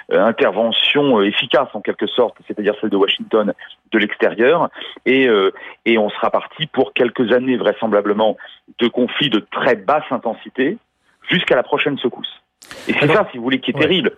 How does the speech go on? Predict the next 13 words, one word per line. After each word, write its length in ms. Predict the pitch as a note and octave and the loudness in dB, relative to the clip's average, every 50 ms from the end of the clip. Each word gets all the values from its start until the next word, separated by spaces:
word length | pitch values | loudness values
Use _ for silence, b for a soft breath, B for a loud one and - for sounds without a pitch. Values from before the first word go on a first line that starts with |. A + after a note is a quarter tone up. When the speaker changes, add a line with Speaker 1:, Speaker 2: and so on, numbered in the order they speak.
| _ _ - | _ _ -8
Speaker 1:
Et 40 | A2 | -2
que, 200 | - D3 A#2+ - B B B | 0 0 0 -2 B B B
et 100 | B - | B 0
d'ailleurs, 320 | A2 C3 C3 A#2+ C#3 E3 E3 | 0 0 0 0 2 0 0
vous 80 | - | 2
l'avez 180 | - D3+ C#3+ C#3 | 0 0 0 0
bien 200 | C3+ C#3+ E3 D#3+ | 0 0 0 0
dit 100 | - C#3 | 0 0
dans 120 | - D3 | 0 0
votre 180 | C#3 C3 - C#3+ | 0 0 0 -2
introduction, 560 | C#3 - D3 C#3 C3 - - - E3+ D#3+ - B B B B B | -4 -2 -4 -4 -2 -2 0 2 2 2 0 B B B B B
au 100 | B - | B -2
fond, 300 | - - - F3 E3 - | 0 0 0 2 0 0